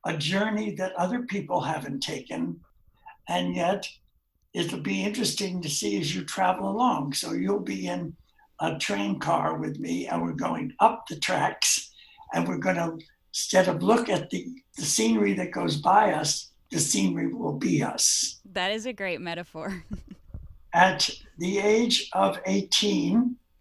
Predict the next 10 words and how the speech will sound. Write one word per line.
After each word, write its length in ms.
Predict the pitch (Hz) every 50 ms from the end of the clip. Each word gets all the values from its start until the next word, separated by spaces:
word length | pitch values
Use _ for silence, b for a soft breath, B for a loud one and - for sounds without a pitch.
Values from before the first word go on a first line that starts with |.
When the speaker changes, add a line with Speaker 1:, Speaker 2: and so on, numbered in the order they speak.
| _ _ - -
Speaker 1:
I 160 | 160 175 170
graduated 800 | 170 175 175 175 170 151 170 165 165 147 - 170 170 - -
from 120 | - - -
high 220 | - - 196 190
school 560 | 185 - - - - - - - - 185 180 -
in 200 | 151 156 160 151
Morristown, 1000 | 151 156 180 185 214 233 226 - - - - 180 180 180 185 185 180 185 - - -
New 280 | - 170 175 180 170
Jersey. 640 | - - - - - - - - - - - - - -
Speaker 2:
Mm-hmm. 200 | 190 160 165 165